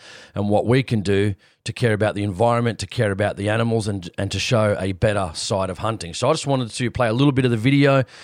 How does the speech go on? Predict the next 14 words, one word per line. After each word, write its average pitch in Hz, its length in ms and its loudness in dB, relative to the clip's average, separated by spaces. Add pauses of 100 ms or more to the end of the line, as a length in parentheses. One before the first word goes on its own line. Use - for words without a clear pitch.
(200)
This 131 160 -2
is 120 120 -4
the 117 80 0
video 127 320 2
Robbie 117 280 0
made 123 360 2
about 101 300 0
the 101 300 -6
tahr 113 360 0
cull 139 420 2 (260)
up, - 200 -2 (100)
uh, 98 160 -2
pending 156 480 2 (300)
in 104 280 0